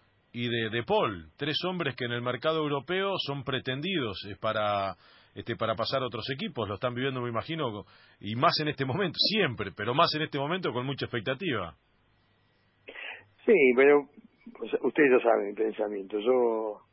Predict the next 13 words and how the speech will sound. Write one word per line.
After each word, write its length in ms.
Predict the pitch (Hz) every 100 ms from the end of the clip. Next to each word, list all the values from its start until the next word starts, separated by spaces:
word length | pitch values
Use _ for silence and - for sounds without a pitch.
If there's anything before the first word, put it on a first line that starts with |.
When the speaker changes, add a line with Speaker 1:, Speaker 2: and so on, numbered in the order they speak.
| _
Speaker 2:
no, 320 | 110 104 107
no, 160 | 98 214 - - - _
no 60 | -
me 120 | 113
hago 140 | 123 117
ilusiones 580 | 113 101 156 165 143 98
hasta 200 | - 98
que 140 | -
las, 180 | 98 - - _ _ -
las, 120 | - - -
eh, 160 | 101 - -
se, 60 | - -
se, 320 | 90 92